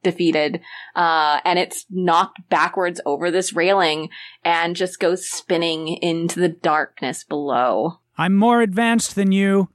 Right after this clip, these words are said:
Speaker 2: <laughs> And I, I turn around for a high five 'cause I think that's what you're supposed to do.
Speaker 1: Six just stares at you.
Speaker 2: Hmm. Fair.
Speaker 1: With that, I would say you guys spend the rest of the descent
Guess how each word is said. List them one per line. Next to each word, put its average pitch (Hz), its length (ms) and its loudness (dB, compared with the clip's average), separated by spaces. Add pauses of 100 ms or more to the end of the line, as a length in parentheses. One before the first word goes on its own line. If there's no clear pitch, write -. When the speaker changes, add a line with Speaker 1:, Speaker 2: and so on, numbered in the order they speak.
Speaker 2:
<laughs> - 640 0 (1800)
And 151 140 -6
I, 151 160 -2 (200)
I 156 120 0
turn 151 260 0
around 143 340 0
for 147 180 -4
a 131 220 -4
high 143 200 -2
five 135 460 -6 (200)
'cause 127 140 -8
I 123 80 -2
think 123 220 0
that's 120 200 -4
what 127 120 -4
you're 127 100 -4
supposed - 260 -6
to 131 60 -8
do. 131 240 0 (280)
Speaker 1:
Six - 440 -4
just - 240 -2
stares 143 400 0
at 156 160 0
you. 156 260 0 (260)
Speaker 2:
Hmm. 165 140 -2 (340)
Fair. 190 460 0 (400)
Speaker 1:
With 220 260 2
that, 185 480 2
I 190 100 2
would 185 200 2
say 190 540 2 (180)
you 190 340 2
guys 190 500 2
spend 196 420 0
the 180 100 4
rest 180 420 0
of 185 140 0
the 185 100 2
descent 180 720 0